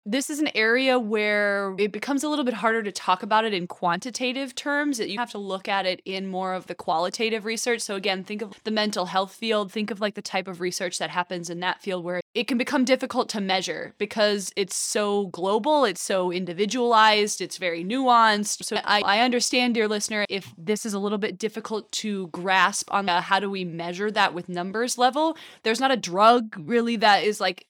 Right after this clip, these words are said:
a resilience drug, right? 'Cause there's obviously mental health drugs that really help, uh, a lot of people in their pursuit of greater resilience, but it's a little bit more ethereal, it's a little bit more nuanced, but I would ask you, dear listener, to s-, to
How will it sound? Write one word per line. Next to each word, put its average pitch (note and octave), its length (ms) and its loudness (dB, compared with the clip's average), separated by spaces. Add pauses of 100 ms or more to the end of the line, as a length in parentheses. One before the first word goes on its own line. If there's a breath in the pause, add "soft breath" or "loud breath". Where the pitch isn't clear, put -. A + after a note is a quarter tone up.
(140)
a A#3 100 6
resilience D4+ 500 2
drug, D#3 180 -4
right? A3+ 220 2
'Cause G#3+ 180 -4
there's G3+ 240 -2
obviously F#3 340 0
mental F3+ 280 -6
health F3 180 -6
drugs F3+ 220 -6
that - 120 -8
really E3 200 -8
help, G#3+ 420 4 (320 loud breath)
uh, A3 180 8
a G3 80 6
lot F#3+ 160 2
of F#3 120 -6
people G3+ 320 -6
in G#3+ 200 -2
their F#3 140 -2
pursuit A3 580 -4
of F#3 140 -6
greater F#3 340 -2
resilience, F3 680 0 (460 loud breath)
but G3+ 420 0 (720)
it's A3 200 4
a A3+ 40 0
little C4 200 4
bit A#3 180 4
more G3+ 800 2
ethereal, G3 460 0
it's F#3 100 -4
a G3+ 40 -4
little G#3 120 -2
bit G3+ 100 -4
more G3 180 -4
nuanced, F#3+ 560 -2
but F3+ 140 -4
I G3 140 2
would F#3 280 -6
ask G#3 360 2
you, F#3 320 -2
dear F#3 240 -6
listener, F3+ 380 -6
to F3+ 100 -10
s-, - 180 -6 (100)
to F#3+ 320 -4